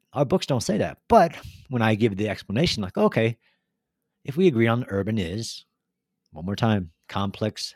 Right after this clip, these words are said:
man-made terrain, a population, and infrastructure, well, then we add the word warfare. What is warfare?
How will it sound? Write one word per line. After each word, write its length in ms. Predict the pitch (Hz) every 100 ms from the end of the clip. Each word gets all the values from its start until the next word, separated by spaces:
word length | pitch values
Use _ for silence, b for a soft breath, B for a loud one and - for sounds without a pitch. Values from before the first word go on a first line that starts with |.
| -
man-made 400 | 101 104 104 -
terrain, 440 | - 101 101 117 _ _ _ _ _ _ _ _ _ _ _ -
a 180 | 87 87
population, 640 | 101 101 107 95 - 92 -
and 60 | 104
infrastructure, 580 | 107 127 87 - 113 110 _ _ _ -
well, 80 |
then 120 | 160 170
we 100 | 131
add 200 | 135 143
the 80 |
word 360 | 131 127 101 87
warfare. 460 | 85 120 - 143 90
What 180 | 135 180
is 140 | 131
warfare? 560 | 90 90 127 - 80